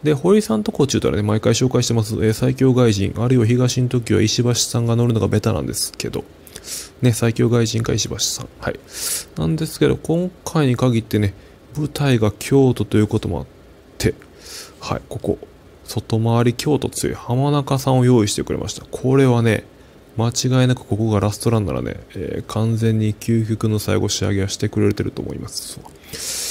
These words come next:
はい、舞台合うかは別にしてね、えー、京都はね、おそらく初めてなんですけど、未知数は未知数。はい、合う合わんは全くわからないんですけど、まあ、未知数やからこそね、買いってのもありますしね。で、今回最後っ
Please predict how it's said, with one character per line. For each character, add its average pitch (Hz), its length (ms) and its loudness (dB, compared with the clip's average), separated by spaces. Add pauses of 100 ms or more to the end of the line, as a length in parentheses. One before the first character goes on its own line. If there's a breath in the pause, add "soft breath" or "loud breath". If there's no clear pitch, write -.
(240 loud breath)
は - 140 -2
い、 113 80 -2
舞 135 140 4
台 127 160 2
合 107 60 4
う 107 60 2
か - 80 -2
は 80 60 2
別 - 180 -2
に 73 60 -4
し 110 60 -6
て - 60 -6
ね、 53 120 -6
え 120 180 -2
ー、 127 120 -6
京 180 280 2
都 - 140 -4
は 52 100 0
ね、 60 80 -4
お 64 100 -2
そ - 180 -4
ら 113 80 2
く - 100 -14
初 127 360 -2
め 123 120 2
て 80 80 0
な 65 100 0
ん 69 80 -4
で 58 80 -6
す - 240 -6
け 78 120 -2
ど、 67 100 0
未 127 180 0
知 160 160 0
数 - 220 -2
は 113 200 2
未 62 100 -4
知 - 160 -6
数。 - 280 -8
は - 140 -6
い、 - 160 -4
合 113 140 2
う 117 40 4
合 120 80 4
わ 139 100 4 (280)
ん 98 60 -2
は 123 120 0 (360)
全 139 120 -4
く - 80 -2
わ 147 80 2
か 156 100 0
ら 151 60 2
な 143 60 0
い 113 40 0
ん 107 40 -4
で 113 100 -8
す - 120 -8
け - 100 -8
ど、 - 60 -14 (500 loud breath)
ま 131 80 -2
あ、 - 20 2
未 135 140 2
知 180 180 -2
数 147 160 -4
や 139 120 4
か 131 120 0
ら 127 80 4
こ 143 140 -2
そ 117 180 0
ね、 110 220 -4
買 113 200 2
い - 20 0
っ - 20 -2
て - 220 -14
の - 60 -2
も 65 60 -2
あ 64 40 -2
り 64 60 -4
ま 60 100 -4
す - 100 -8
し - 100 -4
ね。 67 100 -4
で、 107 100 -2
今 127 120 0
回 123 140 0
最 113 220 2
後 104 100 0
っ 107 60 -2